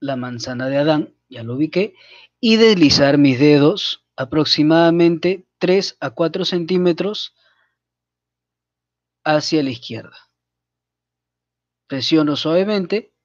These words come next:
y ya lo ubiqué. ¿Ya lo ubicaron ustedes? Ahí está. También tenemos, por ejemplo, la arteria donde se mide la presión arterial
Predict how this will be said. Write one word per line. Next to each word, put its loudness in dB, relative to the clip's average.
y -6
ya -2
lo -2
ubiqué. -12
¿Ya -4
lo 0
ubicaron 2
ustedes? -4
Ahí -10
está. -16
También 0
tenemos, -2
por 2
ejemplo, 0
la -2
arteria 4
donde 0
se -8
mide -4
la -4
presión -6
arterial -2